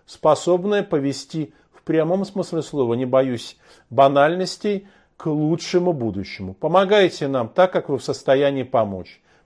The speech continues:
Морально и психологически, поддерживая добрым словом, распространяя нашу информацию. Наконец, помогайте финансово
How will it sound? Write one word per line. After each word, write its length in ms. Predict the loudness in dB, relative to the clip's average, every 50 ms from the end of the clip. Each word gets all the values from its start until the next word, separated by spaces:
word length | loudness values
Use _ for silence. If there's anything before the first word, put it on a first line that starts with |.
| _ _
Морально 440 | 2 4 6 6 6 6 6 2 0
и 40 | -2
психологически, 880 | -2 -4 -6 -2 0 2 4 4 4 4 0 -4 -6 -10 -12 -10 -12
поддерживая 640 | -6 -2 -2 -2 0 0 0 0 0 0 -2 -2 -2
добрым 360 | -2 -2 -2 -2 -2 -4 -6
словом, 480 | -8 -8 -6 -4 -4 -4 -4 -6 -8 -12 _ _ _ _ _ 0
распространяя 840 | 2 2 2 0 -2 -2 -2 0 2 2 2 4 4 2 2 4
нашу 300 | 2 0 0 0 -4 -8
информацию. 840 | -6 -4 -2 -2 0 0 0 -2 -2 -2 -4 -8 -8 -8 -8 -8 -10 _ _ _ _ _ _ _
Наконец, 460 | -8 -2 0 2 2 2 2 0 -2 0
помогайте 580 | 0 2 4 4 4 4 4 2 2 0 -4
финансово 880 | -4 -2 -2 0 2 2 2 2 0 -4 -8 -8 -8 -6 -8 -8 -12